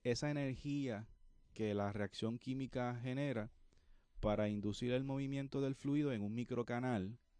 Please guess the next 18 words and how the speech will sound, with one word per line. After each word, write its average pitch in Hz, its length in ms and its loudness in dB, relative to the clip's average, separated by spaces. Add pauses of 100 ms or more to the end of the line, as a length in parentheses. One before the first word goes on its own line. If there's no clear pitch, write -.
o 95 200 -2
una, 107 840 0 (220)
o 95 480 -2
en 95 160 -4
una, 113 480 0
vamos 104 220 0
a 113 40 2
decirle, 120 300 0
es 110 120 -6 (120)
una 117 180 0
especie 123 300 0
de 117 140 4
tubo 120 340 2
o 101 60 0
conducto 107 640 -2 (600)
a 101 140 0
escala 95 400 0
microscópica 117 840 0